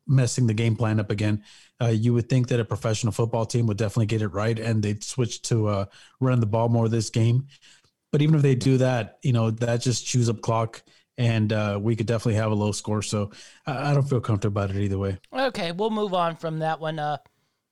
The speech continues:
Speaker 2: we'll move on to one I'm going to let you fully handicap. Uh, this one is in your hands.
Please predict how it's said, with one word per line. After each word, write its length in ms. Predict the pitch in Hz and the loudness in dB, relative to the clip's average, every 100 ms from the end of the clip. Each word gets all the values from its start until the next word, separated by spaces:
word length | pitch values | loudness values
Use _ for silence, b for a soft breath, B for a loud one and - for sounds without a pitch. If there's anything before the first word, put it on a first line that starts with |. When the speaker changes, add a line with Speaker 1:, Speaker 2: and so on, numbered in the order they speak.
| _ _ _ _ _ _ | _ _ _ _ _ _
Speaker 2:
we'll 220 | - 214 214 | -2 0 2
move 240 | 214 180 | 0 0
on 220 | 185 180 | 0 -2
to 140 | 160 165 | -4 -6
one 240 | 160 165 | -4 -2
I'm 160 | 160 180 | -2 0
going 260 | 175 175 | -2 -2
to 80 | 165 | -2
let 280 | 160 165 - | -4 -4 -4
you 300 | 185 214 - _ _ _ _ _ | -2 -2 -4 _ _ _ _ _
fully 260 | 202 190 175 | -6 -4 -4
handicap. 720 | 160 165 165 147 151 127 - | -6 -6 -8 -8 -8 -8 -8
Uh, 140 | 147 127 B B B | -8 -10 B B B
this 220 | 208 - | -6 -2
one 160 | 226 214 | -2 -2
is 220 | 208 185 | -4 -2
in 160 | 220 214 | -2 0
your 320 | 196 226 202 | 2 2 0
hands. 520 | 170 151 113 - | -2 -6 -8 -14